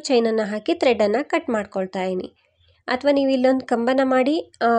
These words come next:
ನಂತರ ಥ್ರೆಡನ್ನು ಕಟ್ ಮಾಡ್ಕೊಳ್ಬೋದು ಸ್ಟಾರ್ಟಿಂಗ್ ರೀತಿ.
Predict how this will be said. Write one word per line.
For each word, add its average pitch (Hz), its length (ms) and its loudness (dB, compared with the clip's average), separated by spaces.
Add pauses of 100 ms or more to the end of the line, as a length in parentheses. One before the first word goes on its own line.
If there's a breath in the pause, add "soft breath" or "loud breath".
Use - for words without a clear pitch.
(140)
ನಂತರ 262 400 0
ಥ್ರೆಡನ್ನು 220 480 0
ಕಟ್ 208 200 -8
ಮಾಡ್ಕೊಳ್ಬೋದು 208 600 -2
ಸ್ಟಾರ್ಟಿಂಗ್ 208 520 -4
ರೀತಿ. 196 280 -4